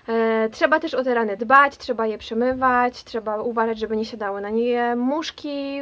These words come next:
e, które przenoszą różne choroby, mm, głównie papalomojo, tak zwane papalomojo. E, łatwo też zainfekować taką ranę, więc trzeba o nią dbać zewnętrznie i wewnętrznie poprzez dobrą dietę.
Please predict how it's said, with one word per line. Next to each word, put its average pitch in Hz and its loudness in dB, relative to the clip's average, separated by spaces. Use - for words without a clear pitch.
e, 208 -2
które 220 -8
przenoszą 220 -4
różne 226 -4
choroby, 254 0
mm, 214 -8
głównie 214 -8
papalomojo, 247 0
tak 220 -8
zwane 208 -4
papalomojo. 233 -4
E, 220 0
łatwo 254 0
też 226 -4
zainfekować 226 -2
taką 240 -4
ranę, 269 -2
więc 311 -8
trzeba 359 -2
o 302 2
nią 226 0
dbać 240 4
zewnętrznie 302 -4
i 233 -6
wewnętrznie 214 -6
poprzez 302 -8
dobrą 185 -8
dietę. 160 -8